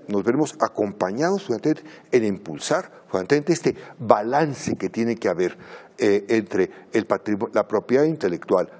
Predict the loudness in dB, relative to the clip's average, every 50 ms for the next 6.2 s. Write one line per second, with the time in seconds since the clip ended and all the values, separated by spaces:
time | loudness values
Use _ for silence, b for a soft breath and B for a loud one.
0 | B B -2 -2 0 2 4 4 4 4 2 -2 -2 -2 -2 -2 -2 -2 -4 -6
1 | -4 -4 -4 -4 -2 -2 -2 -2 -2 -2 -6 -10 -6 -2 0 2 2 0 0 -4
2 | -14 -20 -20 _ _ -2 -2 -2 0 -2 -6 -4 0 0 0 0 -2 -4 B B
3 | B B -6 -6 -6 -2 2 2 2 2 2 0 -2 -2 -4 -10 -20 -20 b b
4 | b b b b b b b b _ _ _ _ _ _ -2 -2 0 0 0 0
5 | 0 -2 -2 -2 0 -2 -2 -2 -2 -4 -4 -6 -6 -6 -6 -6 -4 -2 -2 -2
6 | 0 0 -2 -4